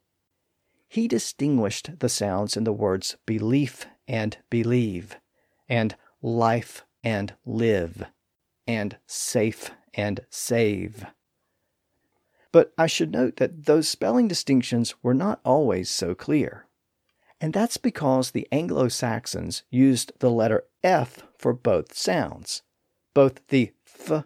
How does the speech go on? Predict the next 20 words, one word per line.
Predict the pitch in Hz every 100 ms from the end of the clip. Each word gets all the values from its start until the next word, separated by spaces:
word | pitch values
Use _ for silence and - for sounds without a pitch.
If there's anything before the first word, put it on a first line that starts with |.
| _
sound | - - 127 123 123 120 _ 151
and | 160 156 123 -
the | 120
V | 117 117 113 139 123
sound. | - - 69 - - - _ _ _ _ _ _ _ _ _ -
So | - 196 - -
they | 147
just | 247 269 - -
thought | 139 156
of | 156
those | 107 110 -
two | - 110
sounds | - 104 90 92 98 -
as | 113
a | 104
single | - 247 240 214
sound, | - 62 - 55 - _ _
or | 127 117 120 -
two | 147 131 123
slightly | - - 120 117 117